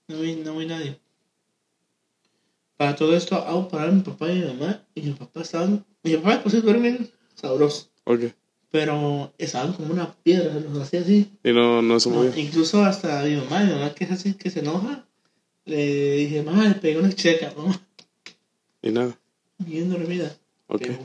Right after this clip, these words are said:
Speaker 1: una piedra. Y dije, "No, pues no, están bien dormidos". Y se me hizo algo extraño. Hasta chequé, chequé, todavía me acuerdo, veía a los pendejos que en ese tiempo todavía no, no estudiaba nada de ciencia de
Speaker 2: Ujú.
Speaker 1: salud ni medicina, entonces chequé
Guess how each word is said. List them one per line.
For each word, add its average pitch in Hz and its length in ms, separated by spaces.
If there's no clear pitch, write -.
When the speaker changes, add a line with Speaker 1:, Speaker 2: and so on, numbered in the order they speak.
Speaker 1:
una 180 240
piedra. 185 300
Y 135 140
dije, 131 260
"No, 139 160
pues 135 160
no, 143 120
están 143 200
bien 151 140
dormidos". 147 380
Y 147 80
se 147 120
me 147 120
hizo 147 160
algo 151 100
extraño. 185 420
Hasta - 260
chequé, 160 580
chequé, 143 340
todavía 151 320
me 147 60
acuerdo, 170 240
veía 151 240
a - 20
los 139 240
pendejos 147 420
que 147 100
en 143 80
ese 156 80
tiempo 156 260
todavía 151 260
no, 147 340
no 156 80
estudiaba 151 400
nada 151 240
de 135 160
ciencia 143 280
de 147 60
Speaker 2:
Ujú. 147 80
Speaker 1:
salud 156 180
ni 151 100
medicina, 143 500
entonces 160 520
chequé 147 880